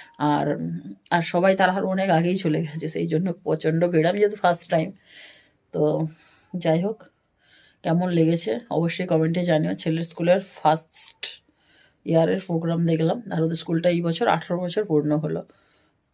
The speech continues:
আইডিয়াল পাবলিক স্কুল, ওদের হচ্ছে এটাই পুরনো ব্রাঞ্চ, আর বাকি যেখানে আরও চারটে ব্রাঞ্চ রয়েছে, মানে আরও তিনটে রয়েছে,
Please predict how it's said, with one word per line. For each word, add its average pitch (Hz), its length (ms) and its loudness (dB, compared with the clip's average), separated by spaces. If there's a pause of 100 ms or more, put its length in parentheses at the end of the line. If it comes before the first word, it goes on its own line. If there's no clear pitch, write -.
(180)
আইডিয়াল 165 320 -2
পাবলিক 165 300 -4
স্কুল, 190 460 -4 (320)
ওদের 180 300 -6
হচ্ছে 180 240 -4
এটাই 185 220 0
পুরনো 180 320 0
ব্রাঞ্চ, 143 360 -4
আর 156 180 2
বাকি 160 300 2
যেখানে 190 320 0
আরও 175 140 4
চারটে 190 260 2
ব্রাঞ্চ 180 220 2
রয়েছে, 156 240 2
মানে 175 120 4
আরও 180 120 6
তিনটে 196 300 0
রয়েছে, 151 380 4